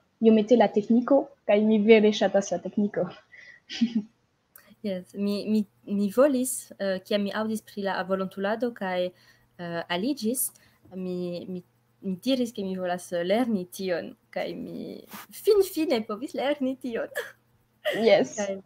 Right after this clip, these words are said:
Speaker 2: jes, fakte ankaŭ la biciklado estis tre bela.
Speaker 1: Mi ne estis, do mi ne povas sciis. <laughs>
Speaker 2: Em, venontfoje vi ĉeestos.
Speaker 1: Jes,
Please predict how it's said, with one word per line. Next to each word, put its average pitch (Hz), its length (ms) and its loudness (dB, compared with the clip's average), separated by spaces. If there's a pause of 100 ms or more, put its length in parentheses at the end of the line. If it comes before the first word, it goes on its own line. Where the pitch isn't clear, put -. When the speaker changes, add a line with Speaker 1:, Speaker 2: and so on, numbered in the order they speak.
(880)
Speaker 2:
jes, 269 200 -2
fakte 269 240 2
ankaŭ 240 240 2
la 208 120 4
biciklado 208 540 -2
estis 180 260 -10
tre - 220 -6
bela. 165 300 -10 (960)
Speaker 1:
Mi 226 140 10
ne 233 240 8
estis, 226 420 2
do 190 220 -2
mi 185 140 -4
ne 190 200 -2 (100)
povas - 300 -14 (100)
sciis. - 440 -10 (220)
<laughs> - 440 -6 (1160)
Speaker 2:
Em, 185 500 0
venontfoje 196 640 0
vi 165 160 -10 (460)
ĉeestos. 170 400 -6
Speaker 1:
Jes, 208 380 0